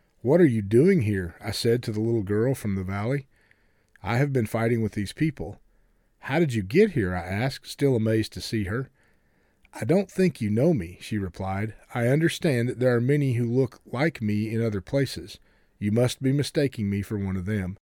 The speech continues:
Your likeness is remarkable, if you are not the same person I was thinking you were. Looking at you more closely, I can tell that there is little difference. But you must be sisters, if not twins.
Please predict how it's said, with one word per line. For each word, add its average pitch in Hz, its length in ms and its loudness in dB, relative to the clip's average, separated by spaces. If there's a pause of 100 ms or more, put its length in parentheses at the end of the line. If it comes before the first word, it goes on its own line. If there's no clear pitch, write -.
(120)
Your 127 160 4
likeness 120 500 0
is 113 160 0
remarkable, 107 720 2
if 87 180 -10
you 117 140 4
are 113 80 4
not 120 220 0
the 117 60 -4
same 131 300 0
person 135 420 0
I 104 100 -4
was 98 140 -6
thinking 113 340 -2
you 98 140 -2
were. 90 320 -8 (400)
Looking 127 380 2
at 127 80 -4
you 135 120 2
more 117 180 0
closely, 127 500 0
I 110 60 -2
can 104 180 -6
tell 135 320 2
that 101 240 -4 (280)
there 113 180 2
is 147 180 4
little 127 220 4
difference. - 560 -2 (560)
But 107 100 0
you 120 140 4
must 135 280 4
be 101 120 -4
sisters, - 600 -2
if - 160 -8
not 107 280 -4
twins. 131 500 -2